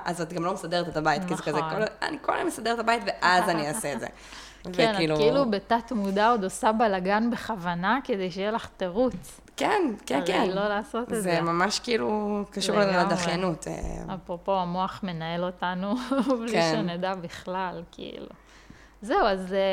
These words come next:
Speaker 2: זה בנושא הזה של, כאילו, סביבה עושה סדר בראש, זה ממש, כאילו, כלי כזה שהוא חיצוני, הוא מתחיל לפני שאנחנו משנות הרגלים ועושות דברים כאלה שהם יותר קשים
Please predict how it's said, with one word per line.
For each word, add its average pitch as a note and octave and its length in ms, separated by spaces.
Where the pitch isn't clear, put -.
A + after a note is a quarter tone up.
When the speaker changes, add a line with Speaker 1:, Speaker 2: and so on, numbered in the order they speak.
Speaker 2:
זה A3 240
בנושא B3 420
הזה G#3 260
של, G#3+ 260
כאילו, F3+ 380
סביבה F3 440
עושה F#3+ 240
סדר F#3 360
בראש, F3 520
זה D#3+ 300
ממש, E3 460
כאילו, E3+ 340
כלי G3 260
כזה F#3+ 340
שהוא E3+ 480
חיצוני, G#3 640
הוא F#3+ 180
מתחיל G3+ 420
לפני G#3+ 280
שאנחנו G#3+ 600
משנות G3 380
הרגלים F#3+ 760
ועושות F3 300
דברים F3+ 380
כאלה F3+ 280
שהם E3 260
יותר F3 220
קשים F#3 500